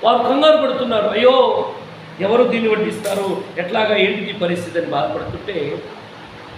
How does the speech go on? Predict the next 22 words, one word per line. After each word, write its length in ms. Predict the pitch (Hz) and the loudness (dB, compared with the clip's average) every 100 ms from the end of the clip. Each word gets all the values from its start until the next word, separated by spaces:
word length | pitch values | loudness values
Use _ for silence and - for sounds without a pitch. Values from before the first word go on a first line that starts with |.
| - 208 | -8 -2
అప్పుడు 680 | 208 277 254 190 175 220 - - - | -2 -2 -2 0 0 -2 -6 -10 -10
అక్కడ 180 | 185 | -8
రాయబడిన 420 | 175 190 208 226 190 | -4 -4 -2 -4 -2
మాట 260 | 165 165 | -4 -4
ఏంటంటే, 600 | 165 156 - 147 135 139 160 | -6 -8 -8 -8 -8 -8 -8
వారు 120 | 151 | -6
కంగారు 300 | 175 202 175 | -6 -4 -4
పడుతుంటే 440 | 175 175 160 131 - - - - - - - - - | -4 -6 -10 -10 -12 -14 -16 -18 -20 -20 -20 -12 -4
వారందరూ 380 | 165 214 226 220 | -2 0 2 2
యేసు 520 | 196 - - 196 190 - - - - 156 | 2 -2 -4 -4 -6 -8 -16 -18 -14 -6
తల్లి 240 | 170 196 | 0 2
అయినటువంటి 340 | 196 165 165 151 | 2 0 -4 -4
మరియ 220 | 151 160 | -4 -2
వద్దకు 240 | 160 151 | -4 -4
వచ్చి, 680 | 151 143 139 - 147 139 135 - | -8 -8 -10 -10 -10 -10 -10 -10
"అమ్మా, 500 | 160 196 208 165 - - - - - - - - - - | 0 4 4 4 -2 -8 -14 -20 -20 -20 -20 -20 -20 -6
ద్రాక్షరసం 540 | 151 180 196 185 180 | -2 -2 -2 -2 0
అయిపోయింది, 640 | 170 - 170 160 147 143 143 - - - - - - 170 | -2 0 -2 -2 -4 -6 -8 -14 -18 -20 -20 -20 -14 -6
ఇంకా 160 | 175 | 0
రావాల్సినటువంటి 720 | 170 185 202 196 190 170 180 | 2 4 4 2 -2 -4 -6
చీఫ్ 400 | 156 202 214 214 | -6 -6 -6 -4
గెస్ట్లు 340 | 190 - 170 | -4 -4 -6